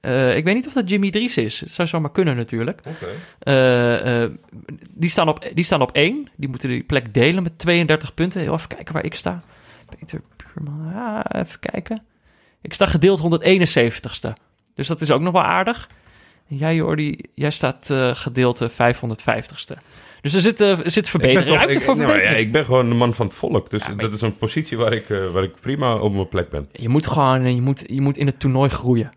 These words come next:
Speaker 1: Toch?
Speaker 2: Eens.
Speaker 1: Je moet wat
Speaker 2: Eens.
Speaker 1: ruimte hebben om in het
Speaker 2: En,
Speaker 1: toernooi
Speaker 2: eh,
Speaker 1: te
Speaker 2: we hebben vandaag nogal wat verrassingjes meegemaakt,
Speaker 1: Kijk,
Speaker 2: hè?
Speaker 1: en, eh, dit, ja, precies. En kijk, en dit gaat natuurlijk, eh, voor, voor nu gaat het alleen nog even om de eer, maar uiteindelijk kunnen mensen hier ook dingen mee winnen, hè? Dat is de
Speaker 2: Absoluut
Speaker 1: bedoeling.
Speaker 2: waar.
Speaker 1: Dat gaan we nog heel even, eh, een beetje uitzoeken, maar dat, dat komt allemaal goed.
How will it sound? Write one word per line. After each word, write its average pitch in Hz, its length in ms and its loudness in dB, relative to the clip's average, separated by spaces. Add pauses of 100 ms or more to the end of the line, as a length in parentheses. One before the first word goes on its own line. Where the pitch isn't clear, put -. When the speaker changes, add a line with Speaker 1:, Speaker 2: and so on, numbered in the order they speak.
(280)
Speaker 1:
Toch? - 260 0
Speaker 2:
Eens. - 100 -14
Speaker 1:
Je 151 60 -4
moet 143 160 0
wat 131 120 -4
Speaker 2:
Eens. 127 80 2
Speaker 1:
ruimte 147 180 4
hebben 123 200 0
om 120 80 -2
in 117 80 0
het 107 60 0
Speaker 2:
En, 90 60 2
Speaker 1:
toernooi 87 220 0
Speaker 2:
eh, 95 40 -2
Speaker 1:
te 92 60 -6
Speaker 2:
we 90 40 -2
hebben 90 200 -4
vandaag 95 320 -6
nogal 107 360 -4
wat 110 200 -8
verrassingjes 113 540 -4
meegemaakt, 85 520 -4
Speaker 1:
Kijk, 95 120 0
Speaker 2:
hè? 87 60 -2
Speaker 1:
en, 131 220 -2
eh, 135 360 4
dit, 143 100 -6 (100)
ja, 107 180 -4
precies. - 400 -8
En 120 140 -6
kijk, 120 160 0
en 127 80 -2
dit 123 120 -2
gaat 156 220 -2
natuurlijk, 143 320 -2
eh, 127 420 -4
voor, - 280 -2
voor 139 160 2
nu 180 160 4
gaat 170 140 0
het 165 140 -4
alleen 156 180 2
nog 165 100 0
even 147 220 0
om 139 100 -4
de - 120 -6
eer, 175 180 4
maar 160 200 2
uiteindelijk 175 440 2
kunnen 160 380 2
mensen 151 280 0
hier 139 80 0
ook 127 140 0
dingen 127 180 0
mee 120 120 0
winnen, 113 240 0
hè? 131 60 4
Dat 139 120 0
is - 60 -6
de - 60 -2
Speaker 2:
Absoluut 117 80 -2
Speaker 1:
bedoeling. 117 220 0
Speaker 2:
waar. 147 80 0
Speaker 1:
Dat - 80 -4
gaan 160 80 2
we 147 60 2
nog 147 120 0
heel 143 340 2
even, 80 100 0
eh, 85 240 -6
een 123 80 -6
beetje 135 200 0
uitzoeken, 131 420 -2
maar 127 80 -2
dat, 123 220 -8
dat 127 160 -4
komt 131 200 -4
allemaal 131 180 4
goed. - 180 0